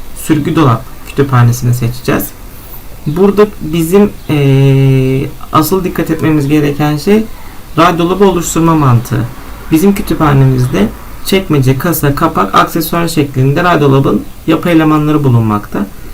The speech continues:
Kasalarımızla başlıyoruz. Kasaların da içerisine girdiğim zaman ara kasa,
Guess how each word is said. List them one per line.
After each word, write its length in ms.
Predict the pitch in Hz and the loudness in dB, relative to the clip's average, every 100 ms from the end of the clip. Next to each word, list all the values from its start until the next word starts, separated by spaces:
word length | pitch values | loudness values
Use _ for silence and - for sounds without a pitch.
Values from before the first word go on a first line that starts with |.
| - - | -14 -10
Kasalarımızla 760 | - 196 202 165 143 143 147 190 | 0 2 2 2 2 2 2 0
başlıyoruz. 600 | 170 165 190 151 123 160 - - - - - - - - - - - - - - | 0 -2 0 2 2 0 -6 -18 -16 -16 -18 -18 -18 -16 -14 -14 -14 -14 -14 -10
Kasaların 480 | - 185 190 190 196 | -4 0 2 4 2
da 40 | 190 | 2
içerisine 480 | 190 190 - 185 | 2 0 0 -4
girdiğim 380 | 180 180 180 190 | -2 -2 0 0
zaman 340 | 180 135 147 - | 2 2 2 0
ara 240 | 151 160 156 | 0 0 0
kasa, 420 | 127 123 147 | 0 0 -2